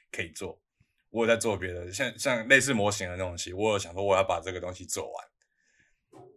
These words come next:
可是我已经，我已经搁置它，大概搁置两个礼拜了，就是我一直没有，没有动力，你知道吗？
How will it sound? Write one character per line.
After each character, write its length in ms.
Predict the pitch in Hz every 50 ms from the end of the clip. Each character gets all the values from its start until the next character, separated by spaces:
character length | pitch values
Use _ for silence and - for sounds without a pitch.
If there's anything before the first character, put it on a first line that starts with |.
| _ _ -
可 100 | - 120
是 60 | 135
我 200 | 139 120 107 101
已 80 | 101
经， 140 | 95 113 107 107 - -
我 120 | - 110 113
已 40 | 110
经 260 | 117 117 113 110 - _
搁 180 | - 107 113 113
置 160 | - - -
它， 200 | 104 101 101 95
大 120 | 92 104
概 60 | 98
搁 180 | 95 - 101 101
置 180 | 98 - 104 95
两 140 | 87 85
个 80 | 85 90
礼 160 | 87 80 78
拜 100 | 80 87
了， 300 | 85 78 78 - - - _ _ _ _ _ _ _ _ _ _ _ _
就 120 | - 127
是 140 | 123 - 151 127 101 - -
我 160 | - 127 135
一 80 | 139 135
直 140 | 135 135 123
没 80 | 120
有， 280 | 123 117 104 95 92 - _ _ - -
没 140 | - 131 156
有 60 | 139
动 220 | 120 131 156 123 117
力， 200 | 127 120 101 90
你 60 | 87
知 100 | 85 -
道 160 | 104 95 90
吗？ 240 | 87 85 85 82 -